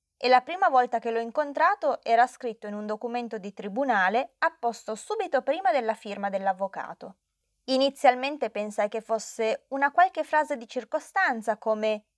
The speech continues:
"in fede" o "cordialmente", che si mettono alla fine di lettere, email e altri documenti cartacei. La frase precisa era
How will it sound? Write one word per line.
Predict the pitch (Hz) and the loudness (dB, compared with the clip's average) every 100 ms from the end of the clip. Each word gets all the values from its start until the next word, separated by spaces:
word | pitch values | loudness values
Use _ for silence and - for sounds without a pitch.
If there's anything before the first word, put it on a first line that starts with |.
| - | -10
"in | 226 254 | -6 -6
fede" | 262 214 226 208 196 196 | -6 -2 0 2 -2 -2
o | - 202 190 - | -2 0 -2 -4
"cordialmente", | - 202 202 233 262 233 190 196 208 214 196 _ _ _ _ | 0 0 2 2 2 0 -8 -8 -8 -6 -8 _ _ _ _
che | - 311 | -6 -6
si | 370 | -4
mettono | 330 208 208 202 | -4 -4 -2 2
alla | 208 | 2
fine | 226 381 349 | 0 -2 -4
di | 220 | -2
lettere, | 214 233 _ 202 190 - | 0 -2 _ -2 -2 -2
email | 240 262 359 339 - | -4 0 2 0 -6
e | - 233 | 2 4
altri | 226 233 220 | 4 2 -6
documenti | 208 214 196 190 190 | -6 -10 -12 -12 -10
cartacei. | 185 180 - 160 175 190 180 190 _ _ _ _ _ _ _ - | -8 -8 -8 -10 -10 -12 -14 -16 _ _ _ _ _ _ _ 2
La | 220 | 2
frase | 220 311 359 330 | 4 4 4 2
precisa | 330 262 - 392 320 240 | 0 -2 -4 -4 4 6
era | 226 220 208 208 | 6 6 4 0